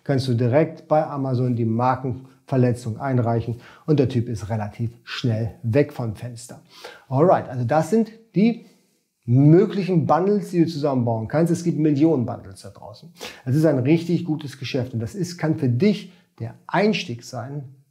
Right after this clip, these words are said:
in Amazon F B A. Du fängst mit Bundles an,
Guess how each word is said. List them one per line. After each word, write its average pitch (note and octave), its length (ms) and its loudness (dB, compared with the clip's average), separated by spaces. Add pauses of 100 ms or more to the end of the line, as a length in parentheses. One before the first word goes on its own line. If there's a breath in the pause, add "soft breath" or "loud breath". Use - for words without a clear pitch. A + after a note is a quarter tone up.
(120)
in G3 220 4
Amazon C3 680 0
F C3 260 -4
B C#3+ 160 -2
A. G2+ 60 -12 (440 loud breath)
Du C#3 100 6
fängst G3+ 360 2
mit F3+ 80 -4
Bundles D#3+ 420 0
an, - 160 -12